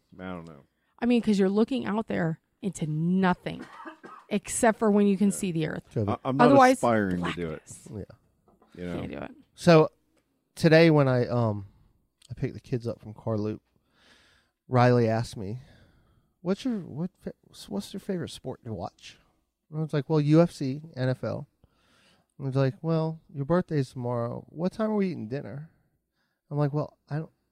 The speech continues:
Speaker 3: I don't know, son. Like, I'm gonna make
Speaker 1: <laughs>
Speaker 3: tacos. I don't, I don't,
Speaker 1: Yeah.
Speaker 3: what are these questions?" "Oh, nothing. I just need to talk to you about something." Like, being all vague, vague book,
Speaker 1: <laughs>
Speaker 3: vague
Speaker 1: Oh,
Speaker 3: booking
Speaker 1: yeah,
Speaker 3: me
Speaker 1: yeah.
Speaker 3: in the car.
Speaker 1: <laughs>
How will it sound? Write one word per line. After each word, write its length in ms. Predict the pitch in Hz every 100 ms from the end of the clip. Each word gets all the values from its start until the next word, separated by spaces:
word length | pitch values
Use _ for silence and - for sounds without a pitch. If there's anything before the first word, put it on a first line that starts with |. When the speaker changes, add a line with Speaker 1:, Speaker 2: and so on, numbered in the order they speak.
| -
Speaker 3:
I 60 |
don't 160 | 147 135
know, 240 | 147 120 110
son. 340 | - 127 139 _ -
Like, 180 | - 127
I'm 80 | 131
gonna 140 | 135 131
make 160 | 123
Speaker 1:
<laughs> 40 | 392
Speaker 3:
tacos. 540 | 135 135 131 113 -
I 100 | 95
don't, 160 | 127 - 50
I 40 | 90
don't, 160 | 90
Speaker 1:
Yeah. 40 | 87
Speaker 3:
what 100 | 143
are 60 |
these 200 | 131 117
questions?" 580 | - 139 135 - - - _ _ _ _ _ -
"Oh, 180 | 202 202
nothing. 480 | 190 165 175 170 165
I 80 | 160
just 180 | 156 165
need 100 | 147
to 60 |
talk 240 | - 107 -
to 40 |
you 40 | 104
about 220 | 107 -
something." 400 | 120 - 117 123 127
Like, 200 | 113 117
being 180 | 131 123
all 180 | 120 110
vague, 480 | 107 107 104 101
vague 360 | 107 117 113 107
book, 120 | 104 -
Speaker 1:
<laughs> 40 |
Speaker 3:
vague 360 | 117 113 131 120
Speaker 1:
Oh, 60 | 107
Speaker 3:
booking 160 | 95
Speaker 1:
yeah, 160 | 90 90
Speaker 3:
me 40 | 87
Speaker 1:
yeah. 40 |
Speaker 3:
in 80 | 110
the 60 | 107
car. 320 | 117 107 110 - 392
Speaker 1:
<laughs> 180 | 359